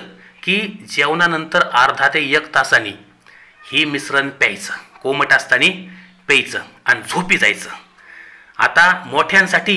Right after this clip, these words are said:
एक चमचा, हा, मोठ्यांसाठी एक चमचा, बारकाल्यांसाठी अर्धा चमचा, आणि जर लईच बारकाले येतं, एक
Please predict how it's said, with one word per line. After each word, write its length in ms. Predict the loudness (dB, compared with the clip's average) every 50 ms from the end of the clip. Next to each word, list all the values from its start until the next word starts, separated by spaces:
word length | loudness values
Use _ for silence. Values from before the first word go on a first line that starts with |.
| 2 2
एक 100 | 0 2
चमचा, 380 | 2 0 0 0 -2 -2 -4 -4 -4 -8 -14 -20 _ _ _ _ 0 4
हा, 160 | 4 4 4 4 0 -6 -6
मोठ्यांसाठी 580 | -4 -4 -2 0 0 0 2 0 -2 -2 0 2 2
एक 100 | 2 2
चमचा, 360 | 2 0 0 0 0 0 -2 -2 -2 -8 -18 -20 -20 -20 -20 -20 _ -6
बारकाल्यांसाठी 960 | 2 4 4 4 6 4 4 6 6 6 4 4 4 2 4 4 0 -2 -2 -4 -4 0
अर्धा 280 | 2 2 4 4 2 2
चमचा, 380 | 2 0 0 -2 -2 -6 -6 -4
आणि 140 | -2 -2 0
जर 140 | 0 -2 0
लईच 260 | 0 -2 -2 -2 -2
बारकाले 420 | 2 4 4 4 6 6 4 4 4
येतं, 200 | 2 2 2 2
एक 220 | 2 2 0 -4